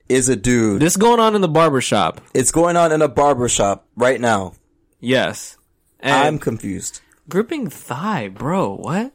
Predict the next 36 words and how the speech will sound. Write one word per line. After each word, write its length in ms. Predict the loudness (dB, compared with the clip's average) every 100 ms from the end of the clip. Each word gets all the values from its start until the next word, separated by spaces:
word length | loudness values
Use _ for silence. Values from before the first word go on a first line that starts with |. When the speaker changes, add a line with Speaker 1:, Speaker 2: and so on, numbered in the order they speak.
| 0
Speaker 1:
I've 280 | 2 2 0
never 360 | 2 2 2
seen 280 | 0 0 2
that 260 | 2 2 0
in 100 | 0
a 60 |
barbershop 680 | 2 2 2 0 0 -2 -2 0
in 80 |
my 160 | 0 2
entire 480 | 0 -2 0 0 2
life. 480 | 2 0 -2 -12 _ _ _ -8
Speaker 2:
Yeah, 440 | 0 2 2 0
what 300 | -4 -4 -2
is 140 | 0 0
going 300 | 0 0 0
on 260 | 0 2
with 200 | 0 -2
people? 380 | -6 -8 -8 -4
Speaker 1:
I'm 240 | 0 2 0
so 260 | 2 0
confused, 580 | 0 -4 -4 -2 -2 -2
but 80 | 2
I, 240 | 2 2 0
I'm 100 | 0
sorry. 320 | 2 4 4
I, 240 | 2 0
we 380 | -4 -12 -6 -4
can 120 | 0
segue 400 | 0 2 2 2 0
back. 260 | -2 -4
But 200 | -6 -4
you 120 | -2 0
said 380 | 2 2 0 -6 _
you 240 | -6 -2 2
were, 160 | 2
uh, 500 | 2 4 4 4 2